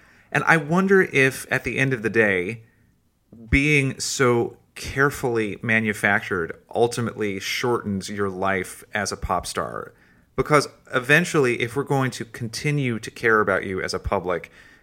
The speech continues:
you need to strip some of that away. And maybe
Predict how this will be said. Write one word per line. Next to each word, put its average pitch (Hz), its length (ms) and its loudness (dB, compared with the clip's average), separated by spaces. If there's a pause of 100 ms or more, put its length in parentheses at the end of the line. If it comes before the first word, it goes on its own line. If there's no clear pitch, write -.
(160)
you 131 180 0
need 127 580 0
to 98 600 0 (340)
strip - 340 4
some 123 180 2
of 107 120 0
that 98 300 2
away. 98 560 2
And 117 340 -4
maybe 156 580 0